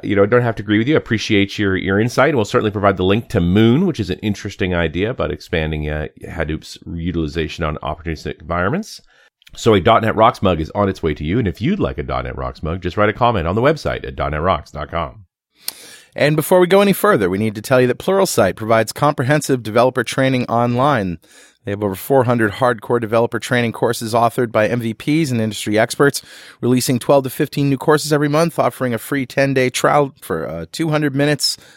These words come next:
Speaker 2: of access to their library. Pluralsight offers a wide range of developer training courses, including coverage of I O S, Java, Android, web development, pretty much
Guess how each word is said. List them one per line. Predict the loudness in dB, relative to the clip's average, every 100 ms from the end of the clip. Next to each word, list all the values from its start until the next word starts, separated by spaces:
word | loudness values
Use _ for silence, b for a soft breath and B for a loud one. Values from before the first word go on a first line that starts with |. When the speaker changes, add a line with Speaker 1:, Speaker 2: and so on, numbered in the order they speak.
| b
Speaker 2:
of | -2
access | 0 0 -4 -6
to | -4
their | -2 0
library. | 0 0 -4 -4 B B B B B B _
Pluralsight | 2 4 6 6 6
offers | 4 2
a | 0
wide | 2 4 4
range | 2 0
of |
developer | 0 2 2 0
training | -2 0 0
courses, | 2 0 0 -4
including | -6 -6 -8
coverage | -4 -2 0 -2
of | -6 -2
I | 4 6
O | 6
S, | 6 2
Java, | -2 2 4 6 2 0
Android, | -2 0 2 4 4 2 2
web | 2 2
development, | 2 4 4 2 -4 -6
pretty | -4 0
much | -2